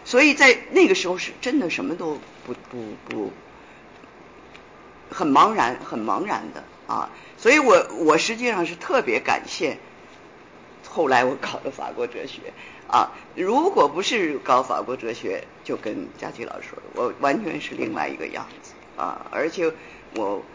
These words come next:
完全是这个，呃，对很多事情没有自己的这种，呃，理解和看法，而且是一个盲目的。当然，呃，第二个原因，我觉得就是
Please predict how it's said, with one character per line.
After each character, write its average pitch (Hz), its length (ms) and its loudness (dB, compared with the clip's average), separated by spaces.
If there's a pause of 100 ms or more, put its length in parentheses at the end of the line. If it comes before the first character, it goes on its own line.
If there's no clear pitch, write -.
(240)
完 165 340 4
全 135 320 0
是 139 340 -4 (380)
这 135 160 2
个， 104 420 0
呃， 110 300 0
对 151 220 4
很 - 260 -4
多 185 140 4
事 208 160 0
情 - 160 -6
没 113 100 0
有 117 140 -2
自 - 180 -12
己 - 220 -20
的 - 120 -14 (220)
这 - 120 -12
种， - 160 -18 (580)
呃， 113 80 -10 (100)
理 107 140 -8
解 - 160 -10
和 - 60 -12 (100)
看 - 240 -8
法， - 180 -10
而 107 60 -12
且 - 120 -14
是 - 140 -10
一 - 20 -14
个 107 120 -10
盲 104 200 -10
目 123 200 -6
的。 - 40 -16 (360)
当 160 160 4
然， 156 200 2 (240)
呃， 127 120 -6 (800)
第 214 100 4
二 190 160 8
个 117 140 -2
原 107 280 -4
因， 107 120 -8
我 104 100 -6
觉 104 180 -8
得 95 160 -6
就 107 160 -14
是 101 200 -10